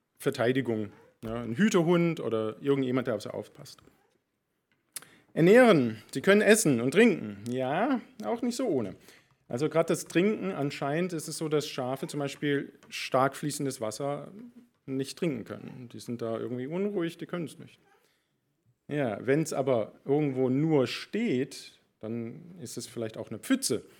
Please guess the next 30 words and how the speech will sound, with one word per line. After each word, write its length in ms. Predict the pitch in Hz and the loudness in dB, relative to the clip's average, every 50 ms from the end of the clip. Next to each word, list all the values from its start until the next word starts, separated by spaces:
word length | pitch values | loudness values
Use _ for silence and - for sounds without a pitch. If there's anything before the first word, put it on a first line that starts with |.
| _ _ - | _ _ -8
Und 120 | - 117 123 | -6 -4 -2
in 100 | 123 120 | -2 -4
so 100 | - 135 | -4 -4
einer 100 | 123 117 | -4 -4
Pfütze 380 | - - - 165 - - 175 | -4 -6 -6 -6 -4 -4 -6
sind 180 | - - 170 165 | -4 -4 -4 -2
Parasiten 680 | - 175 170 175 170 180 226 190 147 117 104 98 101 113 | 2 4 4 4 4 4 0 -2 -2 -4 -4 -4 -6 -10
und 140 | 110 110 139 | -8 -4 -2
dann 160 | 135 131 143 | -2 0 2
holen 180 | 208 240 247 196 | 2 2 4 2
sie 100 | 147 135 | 2 0
sich 160 | 127 123 - | -2 -2 -2
ganz 200 | - 120 113 - | -2 -2 -2 -2
schnell 200 | - 113 101 - | -4 -8 -8 -8
was. 240 | - - - - _ _ _ _ _ _ _ _ - - _ - | -12 -14 -16 -20 _ _ _ _ _ _ _ _ -20 -20 _ -14
Das 80 | - | -10
heißt, 140 | 117 113 - | -10 -10 -8
sie 80 | - 127 | -10 -8
brauchen 340 | - - 135 175 180 185 170 | -2 2 4 4 4 4 2
auch 120 | 151 131 | 0 0
jemand, 340 | 151 151 160 165 156 147 156 | 0 0 2 2 2 2 2
der 100 | 147 143 | 2 2
ihnen 300 | - 147 139 135 127 123 | 2 0 -2 -2 -2 -2
zeigt, 340 | - 143 139 147 147 143 - | -2 0 0 0 0 0 -2
wo 100 | 147 147 | -2 -2
man 180 | 147 139 127 | -2 -2 -4
am 80 | 117 107 | -4 -6
besten 280 | 117 107 - - 110 | -6 -8 -8 -10 -14
trinken 340 | - - 175 202 190 156 123 | -12 -12 -10 -10 -10 -10 -12
kann. 200 | 113 - 107 - | -14 -16 -20 -20